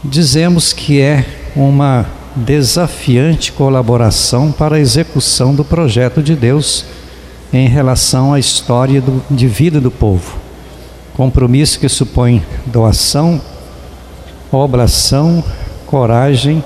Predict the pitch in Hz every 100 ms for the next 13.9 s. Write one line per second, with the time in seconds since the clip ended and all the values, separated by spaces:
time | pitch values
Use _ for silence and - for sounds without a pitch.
0 | - - - - - 135 123 - - 160
1 | 170 - - 143 139 147 143 - 104 113
2 | - - - - - - - - - -
3 | - 202 202 170 160 135 135 143 - 135
4 | - 123 - 127 131 - 127 - 117 110
5 | 143 135 131 147 135 123 - 120 110 -
6 | 131 110 113 143 147 131 151 - - -
7 | - - - - 123 117 113 123 123 147
8 | 135 - 139 - 123 - 120 120 131 107
9 | 107 98 95 - - - - - - -
10 | 123 156 175 156 175 180 143 - 143 143
11 | 165 165 147 120 143 139 - - - -
12 | 160 170 - 185 160 - 123 107 127 147
13 | 170 131 127 - 127 127 131 - -